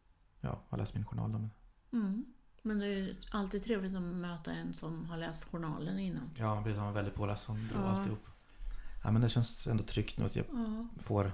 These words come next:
Speaker 1: ta ett steg till, för nu känns det som jag ändå stått och stampat. Och medans liksom de jag har haft börjar dra sig ur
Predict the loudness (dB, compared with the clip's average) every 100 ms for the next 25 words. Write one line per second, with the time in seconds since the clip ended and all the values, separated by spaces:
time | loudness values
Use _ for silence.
0 | 0 0 0 -2 -2 0 0 2 4 4
1 | 4 0 2 2 2 0 -2 0 2 2
2 | 0 -4 -8 -12 -12 -14 -14 -14 -12 2
3 | 4 6 4 2 -2 0 0 0 -4 -4
4 | -2 -4 -6 -8 -8 -6 2 4 4 0
5 | -2 -8 -12 -18 -20 -20 -20 -8 4 4
6 | 6 4 2 2 2 4 2 2 4 4
7 | 6